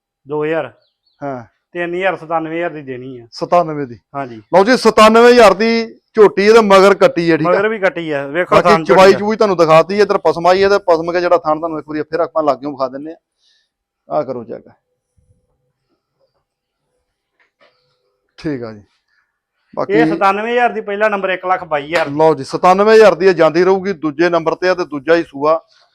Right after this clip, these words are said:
Speaker 2: ਇੱਧਰ ਇੱਕ ਵੱਛੀ ਇੱਕ ਵੈੜ ਤੁਹਾਨੂੰ ਵਿਖਾ ਦਿੰਨੇ ਆ, ਠੀਕ ਆ ਜੀ। ਗੱਭਣ ਵੈੜ ਆ, ਬਾਕੀ ਲੱਤੀ ਲੁੱਤੀ ਆ, ਹਜੇ ਸਮਾਂ ਲੈਂਦੀ ਆ। ਜਿਹੜੇ ਮੇਰੇ ਭਰਾ ਨੇ ਥੋੜੇ ਪੈਸੇ ਖਰਚ ਕਰਨੇ ਆ, ਵੈੜ ਚੰਗੀ ਆ, ਰੰਗ ਬਲੈਕ,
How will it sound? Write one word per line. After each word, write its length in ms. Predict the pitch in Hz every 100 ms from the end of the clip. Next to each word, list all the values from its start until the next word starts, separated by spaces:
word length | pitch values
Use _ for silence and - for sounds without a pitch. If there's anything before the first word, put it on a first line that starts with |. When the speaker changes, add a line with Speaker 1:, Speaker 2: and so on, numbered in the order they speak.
| _ _ _ _ - 190
Speaker 2:
ਇੱਧਰ 160 | 202 247
ਇੱਕ 120 | 240
ਵੱਛੀ 320 | 220 - 226
ਇੱਕ 100 | 226
ਵੈੜ 240 | 202 208 214
ਤੁਹਾਨੂੰ 220 | 226 202
ਵਿਖਾ 220 | 170 170
ਦਿੰਨੇ 200 | 180 202
ਆ, 60 | 190
ਠੀਕ 120 | 190
ਆ 80 | 196
ਜੀ। 100 | 185
ਗੱਭਣ 360 | 165 160 202
ਵੈੜ 220 | 170 170 190
ਆ, 80 |
ਬਾਕੀ 240 | 185 175 180
ਲੱਤੀ 260 | 170 175
ਲੁੱਤੀ 360 | 190 190 190 185
ਆ, 260 | 175 180 165
ਹਜੇ 160 | 170
ਸਮਾਂ 260 | 147 156 175
ਲੈਂਦੀ 300 | 151 139 165
ਆ। 120 | 180 _ _ _ _ _
ਜਿਹੜੇ 160 | 165 190
ਮੇਰੇ 140 | 196
ਭਰਾ 220 | 190 196
ਨੇ 80 | 180
ਥੋੜੇ 260 | - 180 220
ਪੈਸੇ 260 | 214 190 185
ਖਰਚ 220 | 180 175
ਕਰਨੇ 280 | 180 175 190
ਆ, 40 |
ਵੈੜ 240 | 160 175
ਚੰਗੀ 300 | 170 170 156
ਆ, 80 | 185
ਰੰਗ 220 | 165 151
ਬਲੈਕ, 400 | 156 147 135 127